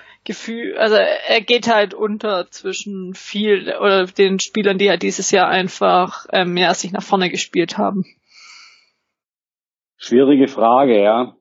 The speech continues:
Speaker 2: Schwierige Frage. Also, wie gesagt, äh, Stand in der Mannschaft, also wenn der, äh, hoch ist und, äh, ich sag mal, er weniger verdient, äh, kann man durchaus drüber nachdenken, grad für die Breite des Kaders.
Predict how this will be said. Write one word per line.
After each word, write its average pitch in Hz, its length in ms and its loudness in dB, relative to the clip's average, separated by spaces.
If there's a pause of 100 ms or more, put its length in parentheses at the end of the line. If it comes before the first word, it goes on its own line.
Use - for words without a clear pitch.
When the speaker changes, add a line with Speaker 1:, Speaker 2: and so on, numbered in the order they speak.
(140)
Speaker 2:
Schwierige 120 540 -2
Frage. 101 560 0
Also, 95 540 -2
wie 107 80 -10
gesagt, 113 440 0
äh, 110 180 -2
Stand 120 340 0
in 113 80 0
der 113 80 2
Mannschaft, 131 840 0 (200)
also 107 380 -2
wenn 107 160 -4
der, 107 220 4
äh, 104 960 0
hoch 135 280 2
ist 151 320 4
und, 117 340 0
äh, 117 440 4 (300)
ich - 80 -20
sag 110 200 -2
mal, 110 260 0
er 104 140 0
weniger 117 360 2
verdient, 135 640 0
äh, 117 400 4
kann 120 160 0
man 113 140 0
durchaus 117 320 2
drüber 98 240 -2
nachdenken, 95 500 -2
grad - 300 -2
für - 60 -4
die 107 140 -2
Breite 101 360 2
des 107 180 -2
Kaders. 87 400 0